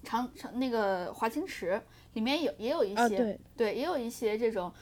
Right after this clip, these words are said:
Speaker 1: 什么狮子啊，或者是龙啊，或者是什么钟啊之类，你需要拿硬币去砸，有一个很小的地方。哎，我男朋友每次都能砸中，
Speaker 2: 嗯。
Speaker 1: 我觉得这个可能是因为他的技术比较好，就他可以扔中。我每次，
Speaker 2: 我也觉得。
Speaker 1: <laughs> 对吧？
Speaker 2: 我也觉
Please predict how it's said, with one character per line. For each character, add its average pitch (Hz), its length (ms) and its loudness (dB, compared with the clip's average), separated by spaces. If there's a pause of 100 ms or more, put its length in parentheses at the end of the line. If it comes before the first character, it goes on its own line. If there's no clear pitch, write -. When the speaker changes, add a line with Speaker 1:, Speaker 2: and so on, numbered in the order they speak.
(160)
Speaker 1:
什 - 140 -12
么 185 140 -6
狮 - 280 -6
子 220 120 -6
啊， 185 180 0
或 202 200 -2
者 202 60 -2
是 202 180 -6
龙 175 240 -6
啊， 196 160 -4
或 202 160 -4
者 208 60 -4
是 214 60 -10
什 190 80 -14
么 185 120 -8
钟 233 300 -2
啊 214 140 -4
之 208 140 -6
类， 185 120 -2
你 170 100 -10
需 - 120 -10
要 196 140 -4 (640)
拿 208 140 -2
硬 247 200 0
币 240 100 -2
去 240 140 -4
砸， 202 300 -4
有 196 180 0
一 190 80 -2
个 202 340 2 (180)
很 214 180 0
小 - 240 -2
的 127 80 -8
地 196 140 -4
方。 196 220 -6 (380)
哎， 277 100 4
我 269 60 6
男 262 140 4
朋 381 100 0
友 415 60 -2
每 262 100 0
次 294 120 -4
都 302 80 0
能 220 140 0
砸 - 220 -4
中， 220 200 2
Speaker 2:
嗯。 - 20 2
Speaker 1:
我 202 80 2
觉 233 100 -2
得 330 80 2
这 440 120 8
个 339 80 4
可 262 140 -4
能 196 100 -2
是 277 120 -6
因 302 60 -2
为 311 60 -4
他 330 60 -4
的 339 60 -2
技 - 180 -2
术 - 100 -10
比 - 100 -12
较 143 120 -4
好， - 280 -14 (260)
就 247 100 2
他 269 100 -4
可 285 160 0
以 240 80 2
扔 254 240 2
中。 - 180 -6 (320)
我 269 100 0
每 370 200 8
次， 247 60 4
Speaker 2:
我 - 20 -6
也 - 0 -
觉 185 140 -2
得。 320 100 -2 (140)
Speaker 1:
<laughs> - 140 12
对 370 80 8
吧？ 320 180 10
Speaker 2:
我 302 120 10
也 370 140 10
觉 226 80 2